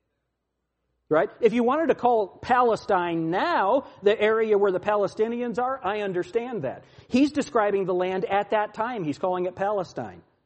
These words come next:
So this is the genius that wants us to understand the Bible,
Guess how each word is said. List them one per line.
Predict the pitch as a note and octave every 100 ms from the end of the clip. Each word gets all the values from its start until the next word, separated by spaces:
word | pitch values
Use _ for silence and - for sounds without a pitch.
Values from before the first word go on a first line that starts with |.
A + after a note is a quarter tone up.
| _ _ _ _ _ -
So | G3
this | G3+ E4
is | F4 G#3+
the | A#3
genius | F3 A#3+ D4+ C4+ G3
that | - G3
wants | F#3+ F3+
us | A3+ C4+
to | B3
understand | A3 G#3 F#3 F3+ G3+ F3+ E3
the | C#3+
Bible, | A#2 G3+ B3+ D3+ D3 G3+